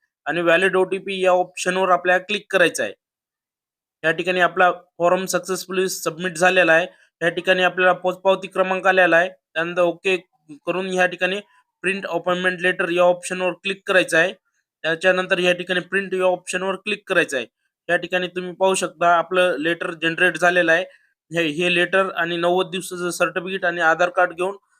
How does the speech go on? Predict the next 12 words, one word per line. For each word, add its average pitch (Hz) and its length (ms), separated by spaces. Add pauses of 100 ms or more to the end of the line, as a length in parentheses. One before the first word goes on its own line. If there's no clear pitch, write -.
(140)
जी 170 160
तारीख 180 240
आपण 180 220
सिलेक्ट 175 340
केली 190 160
होती 180 220
त्या 180 200
तारखेला 175 360
आपल्याला 185 340
व्हिजिट 160 340
करायची 170 400
आहे, 196 100